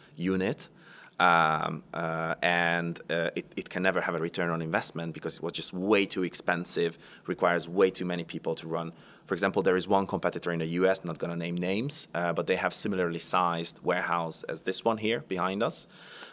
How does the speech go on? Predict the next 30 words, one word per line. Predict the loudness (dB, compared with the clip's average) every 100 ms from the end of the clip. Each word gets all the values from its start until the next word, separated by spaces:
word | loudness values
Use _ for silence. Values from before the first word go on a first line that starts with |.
| 0
um, | 4 6 6 4 2 0 2
and | 4 4 4 4 6
they | 6 4 0 -6 -4
employ | -4 2 2 4
sixty | 0 -2 -4 -4
people | -6 -6 -8 -8 -20 _ _
in | -8 -6
there. | -6 -8 -14 -20 -20 -20 -20 -12
Uh, | -4 0 0
they | 2 2
had | 2 -2
two | -4
fatal | -2 -2 -2 -4
accidents, | -4 -6 -6 -6 -4
uh, | -4 -6
two | -6
years | -6 -6 -6
ago, | -4 -4 -6 -8
uh, | -8
because | -8 -8
of | -6
the | -4
scissor | -2 0 0
lifts | -2 -6 -8 -8 -10 _
going | -2 -2 -4
up. | -8 -12 -20 -20 -20 _ _
These | -4
are | 0
just | 0
small | 2 4 6 6 2